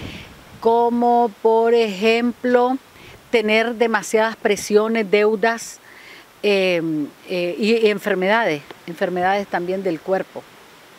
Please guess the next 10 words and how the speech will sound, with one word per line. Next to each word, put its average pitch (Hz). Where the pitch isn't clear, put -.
Todo 254
lo 269
que 196
sea 226
motivo 240
de 240
sobrecarga 208
para 196
el 208
individuo 226